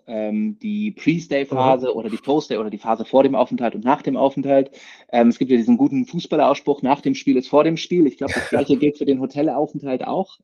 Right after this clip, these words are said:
Speaker 1: ähm, gerade wenn man auch natürlich das Ziel hat, loyale Gäste aufzubauen. Ähm, sprich, fangen wir vielleicht heute mal anders, als man es vielleicht erwarten würde, mit dem Ende des letzten Aufenthalts an,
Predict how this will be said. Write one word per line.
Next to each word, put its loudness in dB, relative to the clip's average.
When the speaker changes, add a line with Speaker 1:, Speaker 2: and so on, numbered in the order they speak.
Speaker 1:
ähm, 2
gerade 0
wenn 0
man -2
auch -10
natürlich -6
das -20
Ziel -8
hat, -10
loyale 0
Gäste -6
aufzubauen. -12
Ähm, 8
sprich, 2
fangen 2
wir 6
vielleicht 0
heute -2
mal -4
anders, -2
als -10
man -4
es -14
vielleicht -10
erwarten -6
würde, 4
mit 2
dem 2
Ende 4
des -4
letzten -8
Aufenthalts -6
an, -2